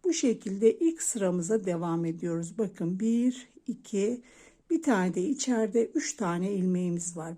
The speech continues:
Biz ikinci ilmeğimize yarım trabzan çalışıyoruz. Şu şekilde üç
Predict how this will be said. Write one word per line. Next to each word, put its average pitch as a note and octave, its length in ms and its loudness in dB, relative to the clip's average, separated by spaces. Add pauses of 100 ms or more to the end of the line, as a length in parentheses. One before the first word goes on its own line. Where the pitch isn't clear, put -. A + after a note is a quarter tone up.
Biz D#4+ 360 0
ikinci G#3 460 -2
ilmeğimize F3 880 0 (600)
yarım B3+ 320 8
trabzan F3 640 0
çalışıyoruz. A3+ 1000 2 (100)
Şu C4 140 -8
şekilde F#3+ 840 -4 (600)
üç A3+ 540 0